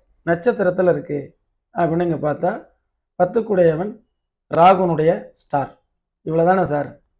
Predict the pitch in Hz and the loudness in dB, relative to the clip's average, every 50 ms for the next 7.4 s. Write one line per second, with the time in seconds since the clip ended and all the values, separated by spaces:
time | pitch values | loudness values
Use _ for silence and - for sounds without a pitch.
0 | _ _ _ _ _ _ _ _ _ _ _ _ _ _ _ _ _ _ _ _ | _ _ _ _ _ _ _ _ _ _ _ _ _ _ _ _ _ _ _ _
1 | _ _ _ _ _ _ _ _ _ _ _ _ _ _ 202 208 220 226 208 160 | _ _ _ _ _ _ _ _ _ _ _ _ _ _ -2 0 2 2 2 2
2 | 151 151 147 - _ _ _ _ _ _ _ _ _ _ _ _ _ _ _ _ | 0 -6 -8 -14 _ _ _ _ _ _ _ _ _ _ _ _ _ _ _ _
3 | _ - 170 175 180 165 170 190 - - - - - _ - - 175 185 180 180 | _ 0 2 4 4 6 4 4 2 0 -6 -14 -20 _ -4 -2 0 0 0 0
4 | 196 185 190 196 180 190 180 151 151 202 247 277 262 - 277 214 233 208 180 151 | 0 -2 -2 0 2 2 2 4 6 8 8 8 6 4 -2 0 2 2 2 2
5 | 143 156 131 143 151 175 202 220 - _ _ _ _ _ _ _ - 160 185 175 | 0 -2 -4 -2 -2 -2 -2 -4 -10 _ _ _ _ _ _ _ -8 -6 -4 -4
6 | 180 - 180 180 196 208 220 233 202 165 160 170 190 220 247 - - - 170 170 | -4 -2 0 2 2 2 2 2 2 0 2 2 2 0 0 -2 0 0 0 0
7 | 185 - 208 196 170 143 143 147 | 0 2 2 0 0 0 -2 -4